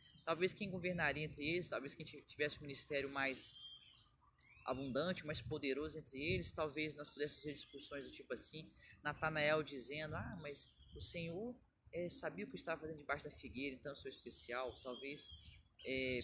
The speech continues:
Pedro falasse, "Não, mas o meu nome foi mudado, eu me chamava Simão, o próprio Senhor mudou meu nome, passou a me chamar de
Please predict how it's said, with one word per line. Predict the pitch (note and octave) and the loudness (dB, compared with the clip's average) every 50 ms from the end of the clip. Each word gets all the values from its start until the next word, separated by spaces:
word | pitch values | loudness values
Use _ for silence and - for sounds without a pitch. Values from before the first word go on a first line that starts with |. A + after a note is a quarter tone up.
| - - | -2 -4
Pedro | - D#3+ F3 F#3 F#3 D#3+ E3 D#3 | 0 2 2 2 2 0 -4 -6
falasse, | - - D3+ C#3 C3+ C#3 D3 - - | 0 2 4 4 4 4 4 2 0
"Não, | - F#3 | -2 0
mas | G3+ G3 F3+ D#3+ D#3 | 2 2 2 2 0
o | E3 | -2
meu | D#3+ E3+ G#3+ C4 | 0 0 0 0
nome | C4 A3 G3+ A3 B3+ C4 B3 | 0 0 0 -2 -2 -4 -4
foi | - - G3 | -2 -2 -2
mudado, | F#3+ F#3 D#3+ - - C3+ D#3+ F3 E3 | -2 -2 -4 0 2 4 4 4 2
eu | D#3+ | 0
me | D#3 | -4
chamava | - - D#3 D3+ D#3 D#3 | -4 -4 -4 -2 -2 -2
Simão, | D3 - - - C#3+ B2+ B2+ D#3 F3+ | -2 -2 -4 -4 -4 -4 -4 -4 -4
o | F3 - | -2 0
próprio | - G3+ A#3+ A#3+ - | 0 0 0 0 -4
Senhor | - - F#3 F3+ G3+ F#3+ | -6 -4 -2 -2 -2 -2
mudou | F#3 E3+ D3 E3 F#3 | -2 -2 -2 -4 -4
meu | F#3+ F3+ D3+ | -4 -4 -4
nome, | C#3 D3+ - - | -4 -6 -6 -8
passou | D#3 D3 - | -10 -10 -10
a | D#3+ | -8
me | - | -10
chamar | - D3+ C#3+ D3 D#3 | -8 -4 -4 -4 -2
de | C#3+ | -4